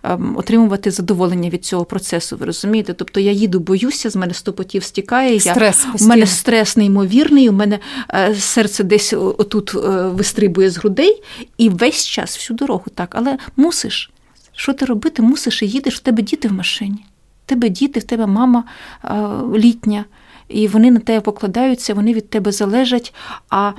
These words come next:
Speaker 1: я, ну, скажімо так, я навіть, м, машину заправити не вміла.
Speaker 2: І вам прийшлось стикнутися, як багатям, з тими речами, які робили чоловіки. Просто ми звикли, що вони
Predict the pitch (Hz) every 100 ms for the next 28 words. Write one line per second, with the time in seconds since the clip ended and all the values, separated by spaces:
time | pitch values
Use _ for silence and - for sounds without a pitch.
0 | - - 220 220 240 - 240 - - -
1 | 220 226 226 214 208 - - - 170 196
2 | 240 240 233 233 - 226 220 220 226 214
3 | - 240 240 254 302 208 185 180 180 175
4 | 190 196 _ 208 190 262 247 240 214 -
5 | 247 240 - 196 - 240 226 - 202 196
6 | 180 196 190 208 - 269 269 - - -
7 | - 240 208 202 - - 302 - 185 170
8 | - - 185 269 277 208 247 240 226 -
9 | 214 202 208 208 - 156 - _ _ -
10 | 233 294 277 - - 160 196 190 214 294
11 | 302 190 175 - - 190 202 233 311